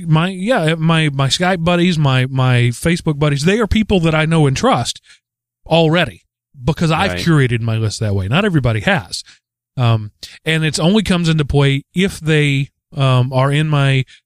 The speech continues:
Speaker 1: neighborhood and, and Microsoft promises that it's gonna be an encrypted tunnel so that they can't see other devices. I mean, that's a setting almost all router, uh, Wi-Fi routers have now. You check the box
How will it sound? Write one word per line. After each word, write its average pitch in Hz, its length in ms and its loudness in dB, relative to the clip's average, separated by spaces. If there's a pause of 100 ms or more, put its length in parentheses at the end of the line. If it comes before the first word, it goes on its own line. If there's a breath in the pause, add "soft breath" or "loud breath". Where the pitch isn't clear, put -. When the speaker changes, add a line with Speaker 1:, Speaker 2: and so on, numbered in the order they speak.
(220)
Speaker 1:
neighborhood 135 480 0
and, 131 260 -2 (100)
and 135 180 0
Microsoft 147 540 -2
promises 170 560 0
that 135 100 4
it's 131 120 -2
gonna 139 160 0
be 131 120 2
an 123 140 -2
encrypted 143 360 -2
tunnel 156 320 0
so 131 140 0
that 123 120 -2
they 139 100 0
can't 160 280 -2
see 156 180 -2
other 151 240 0
devices. 107 520 -4
I - 20 -2
mean, 190 120 2
that's 262 140 0
a - 60 0
setting 214 380 2 (280 loud breath)
almost 190 460 2
all 151 260 4
router, 131 360 2
uh, 120 140 2
Wi-Fi 127 420 2
routers 123 340 2
have 117 160 0
now. 123 220 2
You 104 100 0
check - 200 -2
the 135 80 -4
box 131 360 -2